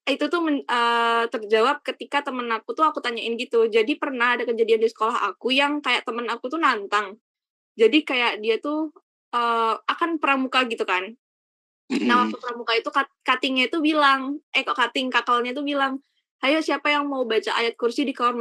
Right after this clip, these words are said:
Speaker 1: mandi ini?" gitu kan. Terus katanya dia berani, ya udah dong, eee, dia ngo-, eee, kayak dibuka sedikit mata batinnya, terus dia jalan sendiri, nggak boleh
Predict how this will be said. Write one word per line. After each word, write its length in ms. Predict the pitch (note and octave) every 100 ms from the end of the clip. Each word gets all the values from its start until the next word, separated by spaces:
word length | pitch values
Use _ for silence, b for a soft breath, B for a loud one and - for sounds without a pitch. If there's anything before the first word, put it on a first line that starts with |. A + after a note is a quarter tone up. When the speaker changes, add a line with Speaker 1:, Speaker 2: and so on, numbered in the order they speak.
| A#3+
Speaker 1:
mandi 280 | A#3+ A#3+ B3+
ini?" 240 | B3+ A#3+ G#3
gitu 160 | G#3 F#3+
kan. 160 | G3 A3+ A#3
Terus 400 | - B3+ - - _ _ _ -
katanya 340 | G#3+ A3 B3+
dia 120 | F#3 G#3+
berani, 420 | B3+ C4+ C4 C4 G3+
ya 60 |
udah 200 | A#3+ C4+ A#3+
dong, 420 | G#3+ G#3 G#3 A#3 C4 G#3
eee, 240 | G3+ G3+ G3+
dia 120 | A#3
ngo-, 160 | A#3 - _ _ G#3+
eee, 160 | G#3 G#3
kayak 200 | D4 - G3+
dibuka 540 | G3 G3+ - - G#3 G3+ G3+
sedikit 400 | B3+ A3 - C4 - B3+
mata 180 | - G#3
batinnya, 600 | F#3+ G3+ G3 G#3 B3 C4
terus 260 | A#3+ A#3+ -
dia 280 | A3+ A#3+ C#4 - _ _ _ -
jalan 360 | A3+ A#3 C4 C4
sendiri, 400 | A#3+ A#3 B3+ A#3+
nggak 100 | G#3
boleh 140 | G#3